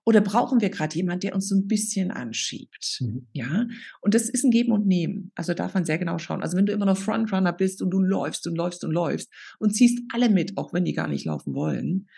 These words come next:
Speaker 1: dann bist du irgendwann, brennst du aus. Und das ist
Speaker 2: Mhm.
Speaker 1: natürlich schwierig.
Speaker 2: Mhm.
Speaker 1: Also Umfeld ist wahnsinnig wichtig, ähm, wenn du irgendwo hinkommen willst. Und, ähm,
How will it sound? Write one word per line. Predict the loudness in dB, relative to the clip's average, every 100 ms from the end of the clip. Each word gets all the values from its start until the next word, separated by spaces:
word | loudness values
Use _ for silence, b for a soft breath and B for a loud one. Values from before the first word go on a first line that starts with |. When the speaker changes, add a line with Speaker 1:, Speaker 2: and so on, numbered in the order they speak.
| b b b _ _
Speaker 1:
dann | -2 0 -2 -4
bist | 0
du | 2
irgendwann, | 4 4 2 2 0 -2 -2
brennst | 0 0 -2
du |
aus. | -4 -4 -6 -4
Und | -4
das | -4
ist | -4
Speaker 2:
Mhm. | -4
Speaker 1:
natürlich | -2 -2 -2 -4
schwierig. | -6 -8 -10 -12 B B
Speaker 2:
Mhm. | -4 0
Speaker 1:
Also | 4 4
Umfeld | 4 2 4 2
ist | 0 -6 -10 -12
wahnsinnig | -4 -2 0 2 2 0 2
wichtig, | -2 -2 0 0 0 -8 B B B B -6
ähm, | -4 -2 -4 0
wenn | 4 4
du | 4
irgendwo | 2 2 2 0
hinkommen | 0 2 0 0
willst. | -2 -4 -8 -8
Und, | -4 -2 -2 -4
ähm, | -4 -4 -6 -8